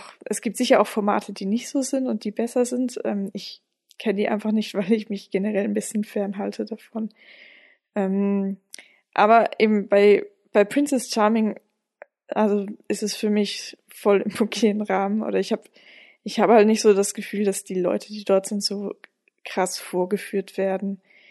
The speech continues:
ähm, nur damit, ähm, es für die Zuschauenden irgendwie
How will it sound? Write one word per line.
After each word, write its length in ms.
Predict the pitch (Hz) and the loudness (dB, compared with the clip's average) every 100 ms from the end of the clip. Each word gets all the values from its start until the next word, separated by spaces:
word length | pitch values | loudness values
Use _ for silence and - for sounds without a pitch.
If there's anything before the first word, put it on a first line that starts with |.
| _ _ - | _ _ -8
ähm, 540 | 190 185 190 185 185 - | -6 -4 -4 -4 -4 -6
nur 320 | 196 190 196 | -6 -2 -2
damit, 540 | 196 190 185 - - - - | -2 -4 -6 -8 -14 -14 -12
ähm, 420 | 196 190 202 202 | -10 -8 -10 -12
es 120 | - | -14
für 140 | - 190 | -12 -12
die 140 | 202 | -12
Zuschauenden 760 | - 208 - 190 190 190 190 185 | -12 -10 -6 -4 -4 -4 -6 -8
irgendwie 540 | 196 185 185 185 - | -8 -8 -8 -8 -12